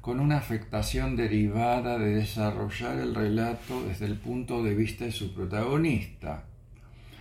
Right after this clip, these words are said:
acercándolo por momentos al cine de género.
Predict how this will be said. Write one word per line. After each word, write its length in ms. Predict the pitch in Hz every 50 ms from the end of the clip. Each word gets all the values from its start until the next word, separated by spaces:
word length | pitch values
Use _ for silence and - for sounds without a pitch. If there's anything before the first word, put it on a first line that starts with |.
| - - -
acercándolo 960 | - 120 123 - - 131 131 127 - 147 147 147 147 147 156 156 151 139 -
por 120 | 135 135
momentos 680 | 147 156 165 165 160 151 143 143 143 151 147 - - -
al 200 | - 120 127 127
cine 320 | 123 - 147 139 135 131 123
de 100 | 113 107
género. 600 | 98 - 85 78 76 76 82 87 76 - - -